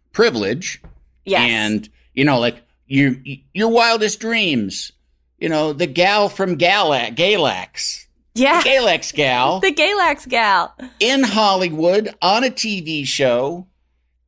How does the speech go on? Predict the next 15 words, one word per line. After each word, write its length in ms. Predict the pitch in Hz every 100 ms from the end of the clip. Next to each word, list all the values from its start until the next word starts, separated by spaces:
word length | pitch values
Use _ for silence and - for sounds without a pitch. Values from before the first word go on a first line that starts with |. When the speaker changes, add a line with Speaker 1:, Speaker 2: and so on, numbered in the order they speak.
| 170
Speaker 1:
And 220 | 175 175
then, 480 | 180 180 175 175 170 - _ _ _ _ _ _ -
and 180 | 170
you're, 140 | 170 175 -
you 160 | 180
know, 140 | 175 160
and 120 | 160
you're 120 | 156
really 260 | 165 180 160
like, 200 | 131 - _
"Yep, 360 | 117 139 160 - _ _
that's 240 | 135 139
it." 160 | 151 -
And 200 | 143 147 143 _
f-, 220 | - -